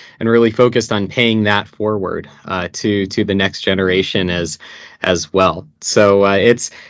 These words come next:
been a, a real pleasure to connect and speak with you today. And, you know, as a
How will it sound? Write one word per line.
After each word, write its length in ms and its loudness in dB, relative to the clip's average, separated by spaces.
been 200 6
a, 280 2
a 160 -2
real 320 4
pleasure 500 2
to 380 2
connect 500 -2
and 260 -2
speak 380 -4
with 160 -2
you 140 -2
today. 400 4
And, 240 0
you 60 -2
know, 120 -2
as 120 -2
a 180 -4